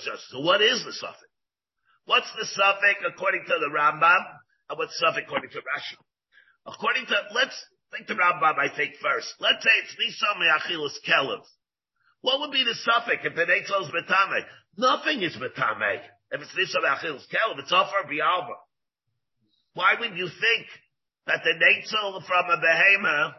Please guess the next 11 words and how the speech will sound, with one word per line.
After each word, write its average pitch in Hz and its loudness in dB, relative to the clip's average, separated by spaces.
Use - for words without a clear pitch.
is 147 -10
gonna 175 -2
be 160 -4
Metame 185 2
B'maga 175 0
of 147 -10
a 156 -4
Mesa 151 0
if 147 -10
it's 156 -10
Nisa 196 -2